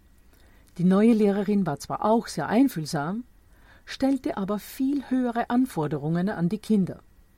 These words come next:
Svens Verhalten verschlechterte sich nun so derartig, dass eine Abklärung im sonderpädagogischen Zentrum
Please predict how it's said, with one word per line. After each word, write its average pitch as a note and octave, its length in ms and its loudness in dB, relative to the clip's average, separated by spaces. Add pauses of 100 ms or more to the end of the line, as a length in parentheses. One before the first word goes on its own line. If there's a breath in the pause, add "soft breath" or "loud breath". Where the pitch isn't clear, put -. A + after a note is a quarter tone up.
(1400 soft breath)
Svens C4 460 2
Verhalten G3+ 580 0
verschlechterte F#3 720 -4
sich - 260 -6
nun F3+ 220 2
so B3+ 260 -2
derartig, F3 880 -2
dass D3 180 -8
eine D3 240 -6
Abklärung G#3+ 800 -4
im D#3+ 140 -4
sonderpädagogischen D#3+ 1080 -2
Zentrum F3+ 580 -2